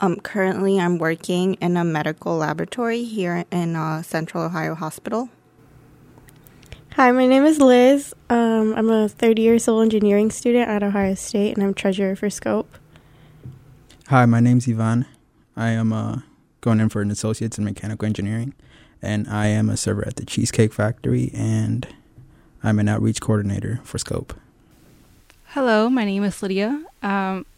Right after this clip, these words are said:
Speaker 4: I am a dual degree seeker in women's gender and sexuality and public affairs with a minor in Latino studies. I am a third year. I grew up in Columbus, Ohio, and I am the president of scope.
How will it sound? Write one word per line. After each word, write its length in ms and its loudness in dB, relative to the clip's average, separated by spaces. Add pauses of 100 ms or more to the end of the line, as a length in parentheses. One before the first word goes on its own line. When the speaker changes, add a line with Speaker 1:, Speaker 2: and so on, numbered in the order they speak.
(160)
Speaker 4:
I 120 -4
am 120 -2
a 80 -2
dual 260 -2
degree 320 -2
seeker 340 -4
in 140 0
women's 320 0
gender 180 -2
and 100 -2
sexuality 680 -2
and 100 -4
public 360 -4
affairs 420 -2
with 120 -2
a 120 -2
minor 400 0
in 120 -2
Latino 420 -2
studies. 560 0 (460)
I 80 4
am 180 4
a 60 2
third 320 4
year. 520 4
I 120 4
grew 240 4
up 160 0
in 100 0
Columbus, 560 0
Ohio, 640 2
and 180 -2
I 80 -2
am 140 -2
the 80 -2
president 520 -2
of 120 -4
scope. 420 -6